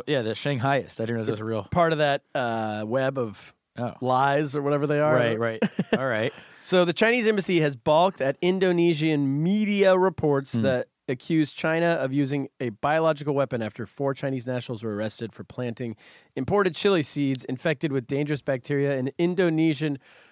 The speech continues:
Speaker 2: soil. Kaplan, what say you?
Speaker 1: I mean, <sighs> that seems like an ingenious way to conquer the world.
Speaker 2: Through, um, chili seeds?
Speaker 1: Well, uh, what kind of chili? Like, how, how spicy are they? Or what's the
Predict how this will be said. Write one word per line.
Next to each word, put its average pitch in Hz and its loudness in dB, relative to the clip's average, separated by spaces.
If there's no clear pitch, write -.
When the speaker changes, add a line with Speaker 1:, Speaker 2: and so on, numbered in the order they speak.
Speaker 2:
soil. 143 0
Kaplan, 147 0
what 135 0
say 135 -2
you? 104 -2
Speaker 1:
I 139 -4
mean, 127 -2
<sighs> - -16
that 127 -4
seems 139 -4
like 123 -2
an 117 -2
ingenious 113 -6
way 120 -2
to 107 -4
conquer 117 -4
the 98 -2
world. 113 0
Speaker 2:
Through, 156 2
um, 127 0
chili 160 2
seeds? 233 -4
Speaker 1:
Well, 208 4
uh, 160 -4
what 180 -2
kind 190 0
of 139 -4
chili? 107 -2
Like, 110 -4
how, 143 2
how 131 -2
spicy 135 -6
are 92 -10
they? 92 -12
Or 95 -14
what's 107 -12
the 101 -10